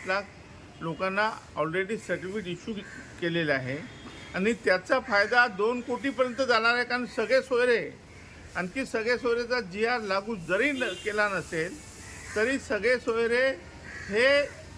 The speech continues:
या सर्टिफिकेटवरून सगळ्यांना मिळणार आहे आणि मिळत आहे.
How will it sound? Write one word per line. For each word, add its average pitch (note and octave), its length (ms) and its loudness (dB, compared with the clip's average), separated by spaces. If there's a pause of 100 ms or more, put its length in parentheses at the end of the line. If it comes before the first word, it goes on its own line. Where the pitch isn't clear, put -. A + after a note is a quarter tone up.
या A3 400 2 (1040)
सर्टिफिकेटवरून A3 920 0 (480)
सगळ्यांना A#3+ 440 2
मिळणार G#3 440 0
आहे G#3+ 220 0
आणि G3 300 -4
मिळत G#3+ 400 0
आहे. D3 220 -2